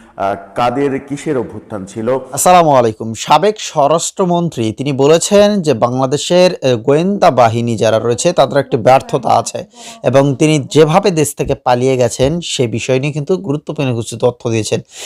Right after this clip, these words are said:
Speaker 2: এবং তিনি এক পর্যায়ে ডক্টর ইউনূসকে বা এই সরকারকে একটা ব্যর্থ সরকার বলতে চেষ্টা করেছেন।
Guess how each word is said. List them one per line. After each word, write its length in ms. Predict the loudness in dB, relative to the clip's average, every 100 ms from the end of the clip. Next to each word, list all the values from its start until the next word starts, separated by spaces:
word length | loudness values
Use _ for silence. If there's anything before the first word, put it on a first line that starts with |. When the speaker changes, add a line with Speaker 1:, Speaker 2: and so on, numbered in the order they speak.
| -6
Speaker 2:
এবং 240 | 0 2 2
তিনি 200 | -2 -2
এক 200 | -2 0
পর্যায়ে 380 | -2 2 2 2
ডক্টর 280 | 0 -2 -4 -4
ইউনূসকে 580 | -4 -2 -6 -6 -10 -2
বা 140 | -2
এই 180 | 0 -4
সরকারকে 680 | -2 -2 -2 -6 -2 -4 -4 _ _ _
একটা 180 | -8 -6
ব্যর্থ 440 | 2 2 2 -4
সরকার 420 | -4 -2 0 -2
বলতে 300 | -2 -4 -6
চেষ্টা 340 | -4 -4 -4 -8
করেছেন। 380 | -8 -8 -8